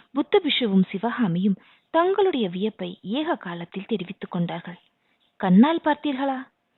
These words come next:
எப்போது?" என்றாள் சிவகாமி. "என்னிடம் இத்தனை காலமும் சொல்லவில்லையே."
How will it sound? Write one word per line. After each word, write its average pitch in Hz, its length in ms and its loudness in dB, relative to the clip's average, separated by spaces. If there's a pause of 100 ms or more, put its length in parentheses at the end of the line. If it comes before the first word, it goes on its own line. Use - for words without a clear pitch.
(220)
எப்போது?" 202 600 -4 (500)
என்றாள் 190 480 4
சிவகாமி. 185 540 -6 (640)
"என்னிடம் 339 480 4
இத்தனை 349 380 2
காலமும் 359 440 2
சொல்லவில்லையே." 254 800 -2